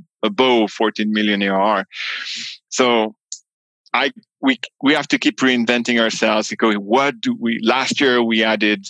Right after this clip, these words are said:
three million. What do we do to add five next year or four and a half? Like, what, what do we do differently?" Of course, there are the basics, a great product,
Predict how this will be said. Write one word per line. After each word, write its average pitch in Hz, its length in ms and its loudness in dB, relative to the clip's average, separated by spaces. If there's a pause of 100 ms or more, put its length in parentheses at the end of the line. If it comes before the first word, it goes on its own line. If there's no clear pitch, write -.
(120)
three 110 200 2
million. 101 360 0
What 135 260 2
do 131 120 2
we 120 160 2
do 117 400 2
to 113 180 0
add 104 180 0 (280)
five 95 420 -4
next - 340 -8
year 95 180 -6
or 101 160 -8
four 104 260 0
and 95 140 -4
a 90 40 -6
half? 98 240 -4
Like, 104 200 -2
what, 156 180 2 (420)
what 170 200 2
do 165 100 -2
we 156 140 0
do 143 160 2
differently?" 120 640 -2 (600)
Of 208 100 -4
course, 220 220 2
there 156 160 2
are 143 80 2
the 127 120 2
basics, 135 680 0 (120)
a 110 60 -2
great 160 300 2
product, 156 600 0